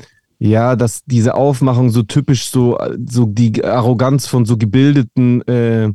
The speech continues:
äh, Wohlstandsmenschen sei und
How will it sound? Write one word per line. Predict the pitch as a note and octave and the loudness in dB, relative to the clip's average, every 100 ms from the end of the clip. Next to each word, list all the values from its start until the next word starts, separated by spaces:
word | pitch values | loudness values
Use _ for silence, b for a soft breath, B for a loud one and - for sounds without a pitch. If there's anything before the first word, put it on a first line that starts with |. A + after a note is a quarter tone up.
| b b b _ - | b b b _ -2
äh, | A#2+ A2+ A2+ A2+ | 2 2 2 0
Wohlstandsmenschen | G#2 D3+ D#3+ - C#3+ C#3 A2+ - C3 C3+ D#3 - C#3+ C3+ | 0 2 0 -2 -2 -2 -4 -4 -2 0 0 0 0 0
sei | A2+ B2 C3+ C#3 C#3 C#3 | 0 0 2 2 2 0
und | A#2 A#2 A#2 A2 A2+ | -2 -2 0 0 -2